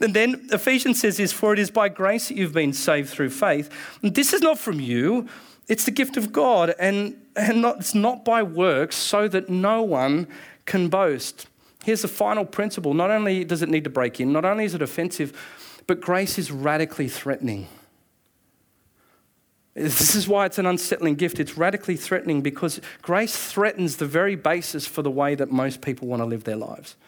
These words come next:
And what I mean by that is that most people want to live their lives or live their lives out of a, a fundamental sense of self-righteousness that, that ultimately says, "I don't want to owe anybody anything."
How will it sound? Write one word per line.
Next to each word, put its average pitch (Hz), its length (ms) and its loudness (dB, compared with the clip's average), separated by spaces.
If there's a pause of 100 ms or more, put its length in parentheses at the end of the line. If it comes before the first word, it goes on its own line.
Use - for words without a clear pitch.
(800)
And 165 120 0
what 233 100 4
I 254 40 4
mean 233 200 4
by 220 140 4
that 151 160 2
is 156 100 0
that 170 60 2
most 208 320 0
people 226 540 0
want 185 260 0
to 180 60 2
live 185 200 0
their 185 140 2
lives 160 480 2
or 160 140 2
live 196 280 2
their 196 120 2
lives 151 360 2
out 196 160 2
of 196 120 0
a, 180 120 2 (240)
a 170 80 0
fundamental 226 640 2
sense - 400 -2
of 185 80 -8
self-righteousness 175 1200 -2
that, - 380 -4
that 165 140 0
ultimately 185 540 0
says, 147 260 -2 (300)
"I 233 120 -6
don't 240 180 0
want 180 200 0
to - 80 -2
owe 143 300 0
anybody 190 560 -2
anything." 247 640 -2